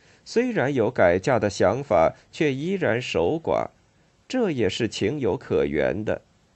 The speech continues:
认真收着仓库的钥匙，留心门是否关好，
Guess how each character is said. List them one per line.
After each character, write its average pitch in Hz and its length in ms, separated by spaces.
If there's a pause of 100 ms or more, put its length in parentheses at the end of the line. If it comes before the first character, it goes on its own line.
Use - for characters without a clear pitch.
(1200)
认 196 280
真 208 300
收 151 300
着 123 160
仓 131 280
库 123 160
的 87 120
钥 123 360
匙， 82 360 (260)
留 113 260
心 123 280
门 104 240
是 - 180
否 76 220
关 147 320
好， - 320